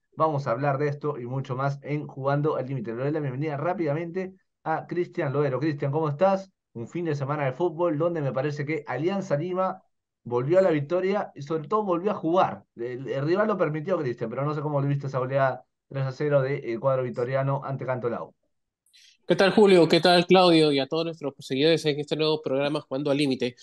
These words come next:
Speaker 2: Sí, el, sin duda creo que Alianza esta vez jugó muy bien, este, ganó de manera contundente. Yo creo que viene entonado en el torneo Apertura, en verdad creo que es un serio candidato. Y sin duda esta fecha no deja mucho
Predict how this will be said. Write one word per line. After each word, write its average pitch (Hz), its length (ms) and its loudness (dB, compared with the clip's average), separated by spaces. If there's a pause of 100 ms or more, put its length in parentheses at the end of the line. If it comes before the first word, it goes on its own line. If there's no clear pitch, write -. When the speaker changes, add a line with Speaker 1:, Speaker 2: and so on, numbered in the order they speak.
(300)
Speaker 2:
Sí, 220 300 6
el, 139 200 0
sin 151 180 -12
duda 196 220 2
creo 190 220 -4
que 165 120 -2
Alianza 175 560 -2
esta 165 220 -6
vez 170 320 -6 (200)
jugó 151 300 -2
muy 156 200 -2
bien, 180 360 0
este, 135 280 -6 (180)
ganó 160 380 4
de 156 80 4
manera 139 220 4
contundente. 170 840 0 (320)
Yo 143 140 2
creo 156 200 4
que 135 220 4 (160)
viene 147 440 2
entonado 160 580 0
en 135 100 -2
el 120 240 -6
torneo 139 540 -2
Apertura, 156 480 0
en 135 60 2
verdad 143 220 2
creo 147 140 -2
que 160 80 -6
es 147 100 -8
un 143 80 -6
serio 151 280 0
candidato. 160 680 0 (260)
Y 147 120 -10
sin 151 140 -4
duda 185 160 4
esta 190 180 0
fecha 190 260 -2
no 160 160 2
deja 160 680 0
mucho 156 640 -4